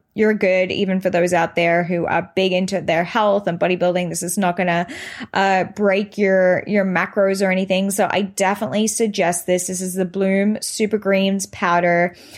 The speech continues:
They also have individual sachets if you want something even easier on the go. Right now, this is just under forty dollars. Um, I believe you can also get this at stores like, uh,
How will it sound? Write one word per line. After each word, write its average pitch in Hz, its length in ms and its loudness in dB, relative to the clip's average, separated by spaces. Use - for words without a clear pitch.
They 196 140 2
also 196 200 0
have 214 220 0
individual 208 500 0
sachets 185 520 0
if 185 120 -4
you 180 100 -4
want 180 160 -4
something 180 260 -4
even 180 240 -4
easier 180 380 -2
on 170 100 -4
the 190 80 -2
go. 170 400 2
Right 202 220 0
now, 190 160 2
this 202 200 -4
is 202 140 -4
just 220 600 -2
under 208 240 2
forty 185 300 0
dollars. 170 520 2
Um, 165 460 0
I 190 60 0
believe 214 300 0
you 571 140 -4
can 381 120 0
also 226 200 2
get 180 200 0
this 190 180 -2
at - 140 -6
stores 180 680 0
like, 156 240 0
uh, 156 400 2